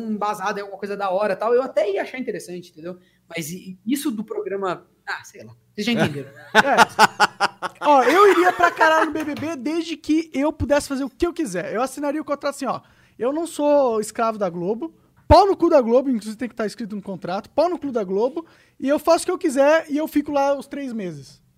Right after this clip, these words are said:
Speaker 2: que for necessário, quanto tempo for necessário pra terminar o programa". Aí eu ia lá, ia causar, ia ser muito divertido.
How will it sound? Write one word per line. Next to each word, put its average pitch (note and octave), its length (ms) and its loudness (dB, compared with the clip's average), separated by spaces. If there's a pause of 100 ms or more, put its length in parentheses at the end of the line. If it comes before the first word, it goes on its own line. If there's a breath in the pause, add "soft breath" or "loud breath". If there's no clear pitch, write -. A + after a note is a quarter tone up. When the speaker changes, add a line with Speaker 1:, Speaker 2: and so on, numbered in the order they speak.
(180)
Speaker 2:
que A3 160 -10 (160)
for B3 180 -6
necessário, F3+ 520 -14
quanto A#3 160 -14
tempo C4 160 -14
for C4 80 -10
necessário A3+ 380 -8
pra A3+ 80 -12
terminar G#3+ 240 -12
o G3+ 40 -10
programa". G3+ 340 -16 (720)
Aí G3 160 -6
eu D4 100 -8
ia D4+ 140 -4
lá, C4+ 140 -2
ia D#4 140 -4
causar, C#4 680 -8
ia D4 120 -6
ser - 160 -12
muito D4 180 -8
divertido. G#3+ 500 -12